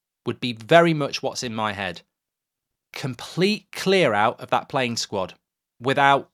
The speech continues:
prejudice, and an absolute determination, like Will says, over the next three or four transfer windows to build a team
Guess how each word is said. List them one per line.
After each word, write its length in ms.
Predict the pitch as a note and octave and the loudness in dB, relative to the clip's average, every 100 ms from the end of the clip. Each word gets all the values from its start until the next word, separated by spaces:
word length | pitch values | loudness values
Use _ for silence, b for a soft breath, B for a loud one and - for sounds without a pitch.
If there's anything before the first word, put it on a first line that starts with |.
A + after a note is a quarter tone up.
| - | -4
prejudice, 580 | D3 A#2+ - D#2+ - - _ _ _ _ _ _ _ _ _ _ - | -2 -2 -6 -6 -6 -8 _ _ _ _ _ _ _ _ _ _ -2
and 360 | C3 B2+ A#2+ A#2+ _ _ - | 4 4 2 -6 _ _ -4
an 160 | B2 - | -4 2
absolute 640 | E3 - - - D3 C#3 - | 2 2 -2 -2 -2 -2 -6
determination, 720 | C3+ D3 C3+ B2+ A#2 - A2 | -4 2 2 2 -2 -4 0
like 200 | C3+ C3 | 0 2
Will 180 | C3 A#2+ | -2 -2
says, 320 | - G#2 G#2 - | -2 -4 -4 0
over 240 | D3+ D#3 | 0 0
the 100 | C3+ | -2
next 240 | B2+ - - | -4 -6 -6
three 140 | B2+ | -4
or 40 | |
four 180 | A#2 A2+ | -2 -6
transfer 380 | - A2 G#2 A2 | -4 -6 -6 -6
windows 420 | G#2 G2+ G2+ G2 - b _ | -6 -4 -4 -6 -10 b _
to 100 | - | -10
build 380 | A2 - C#3 C#3+ | -4 2 2 2
a 40 | C#3+ | -2
team 440 | - G#2+ G#2 G2+ | -4 -4 -4 -8